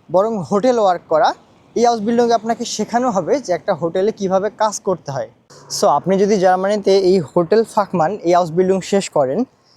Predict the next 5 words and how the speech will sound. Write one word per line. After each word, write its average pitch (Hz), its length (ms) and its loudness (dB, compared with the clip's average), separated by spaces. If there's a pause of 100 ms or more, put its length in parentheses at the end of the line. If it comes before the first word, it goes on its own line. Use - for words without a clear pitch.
(140)
তাহলে 170 180 2
আপনার 185 280 -2
সরাসরি 180 720 0
ম্যানেজমেন্ট 170 680 0
রিলেটেড 190 420 2